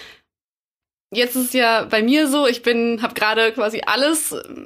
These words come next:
Materielle verkauft irgendwie in München. Meine Möbel sind weg. Ähm, ich habe die meisten Kleider, auch die ich mochte,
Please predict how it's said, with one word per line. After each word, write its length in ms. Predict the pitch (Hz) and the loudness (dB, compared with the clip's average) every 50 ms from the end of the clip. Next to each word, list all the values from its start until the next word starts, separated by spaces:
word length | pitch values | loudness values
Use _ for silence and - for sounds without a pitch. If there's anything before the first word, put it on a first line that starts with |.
| - _ | -14 _
Materielle 420 | - 226 240 269 233 240 240 247 | -2 0 0 2 2 2 2 0
verkauft 760 | 240 - 214 208 - 185 214 208 254 330 403 - - - - - | 0 -2 -4 -4 -2 -2 0 2 2 0 0 -4 -8 -12 -12 -8
irgendwie 360 | - - 269 285 285 277 277 285 | -4 -2 0 0 0 0 0 0
in 100 | 285 277 | 2 2
München. 360 | 277 277 285 294 294 294 269 | 2 2 2 0 2 0 0
Meine 200 | 226 220 220 220 | 2 2 0 0
Möbel 480 | 220 226 240 262 269 262 277 269 269 | 0 0 2 2 2 2 2 2 2
sind 240 | 254 254 247 233 208 | 2 0 -2 -2 0
weg. 520 | 226 220 240 349 349 - - - - - - | 2 2 2 2 -2 -6 -12 -12 -12 -8 -4
Ähm, 960 | - 220 220 220 220 220 220 220 214 214 220 220 214 214 214 - - - - - | 0 0 2 2 0 0 -2 -2 -2 -2 -2 -4 -4 -6 -6 -8 -12 -14 -12 -8
ich 220 | 269 - - 214 | -6 -4 -2 2
habe 600 | 254 220 262 247 220 214 214 214 214 214 - - - | 2 2 2 2 2 0 0 0 -2 -2 -4 -8 -8
die 160 | - 220 214 | -8 -6 -6
meisten 720 | 208 208 202 208 220 - - 233 220 208 208 - - - _ | -4 -2 0 -2 -2 -2 -2 -2 -2 -2 -2 -4 -6 -8 _
Kleider, 460 | - - - 233 214 247 254 247 - | -6 0 2 2 2 2 2 2 0
auch 80 | 226 - | 0 -2
die 140 | - 240 | -4 -6
ich 120 | 226 - - | -4 -2 0
mochte, 680 | 220 208 233 233 - - 262 262 262 277 269 - _ | 0 2 0 0 0 0 2 2 2 2 0 -4 _